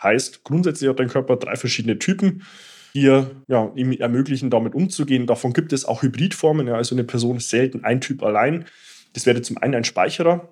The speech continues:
ja, wie es damals auch bei mir der Fall war, mit der Tendenz von Arthritis und Rheuma, wo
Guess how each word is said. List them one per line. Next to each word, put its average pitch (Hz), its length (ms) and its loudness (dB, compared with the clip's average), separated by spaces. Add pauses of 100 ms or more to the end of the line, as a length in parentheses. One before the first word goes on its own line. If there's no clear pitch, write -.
ja, 120 160 0
wie 120 60 -4
es 113 100 -6
damals 127 280 0
auch - 180 0
bei 110 100 -6
mir 147 140 2
der 180 80 2
Fall 135 280 4
war, 135 380 2
mit 131 460 -2
der 117 100 2
Tendenz 113 320 0
von 104 160 -8
Arthritis 123 680 -2
und 107 160 -2
Rheuma, 156 520 2
wo 123 260 4